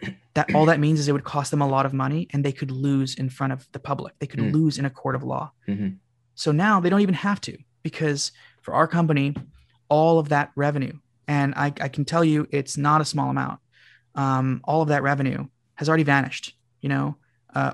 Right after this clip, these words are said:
Speaker 1: all of, all of the branding has already been tarnished in, in
Speaker 2: Hmm.
Speaker 1: the public light. And it's a scary, scary thing, um, that's happening. So I'll, I'll, I'll leave it there because, uh, you know, it's a bit of rambling, and I'll let you kinda ask questions and,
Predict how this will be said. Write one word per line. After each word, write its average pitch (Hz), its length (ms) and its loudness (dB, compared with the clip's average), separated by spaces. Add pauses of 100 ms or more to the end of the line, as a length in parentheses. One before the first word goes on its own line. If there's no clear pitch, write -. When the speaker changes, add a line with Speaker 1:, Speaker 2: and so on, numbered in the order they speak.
(100)
Speaker 1:
all 156 140 6
of, 151 160 2 (100)
all 147 140 2
of 143 100 -2 (120)
the 135 120 2 (220)
branding 139 520 0
has 139 100 -8
already 139 240 -2 (100)
been 135 120 -2 (200)
tarnished 135 500 -4 (160)
in, 143 200 -4
in - 100 -2
Speaker 2:
Hmm. 139 80 2
Speaker 1:
the - 20 -6 (120)
public 135 240 -6 (100)
light. 139 320 -2 (180)
And 143 120 0 (920)
it's - 160 -2
a 147 40 2
scary, 156 760 4
scary 143 800 0
thing, 139 140 -2 (340)
um, 135 180 -2 (340)
that's 139 160 -6 (100)
happening. 131 220 -4
So - 140 -2 (280)
I'll, 180 180 4
I'll, 190 260 0
I'll 190 140 6
leave 180 160 4
it - 40 -10
there 147 380 0 (160)
because, 147 240 -8
uh, 143 140 -4
you 143 80 -4
know, 139 100 2
it's 131 120 -8
a - 60 -14
bit 143 60 0
of 139 80 -2
rambling, 135 360 2
and 135 100 -2
I'll 135 180 -6
let 143 80 -2
you 135 80 -6
kinda 139 240 -4
ask 131 160 -4 (100)
questions 131 360 -4
and, 139 80 -4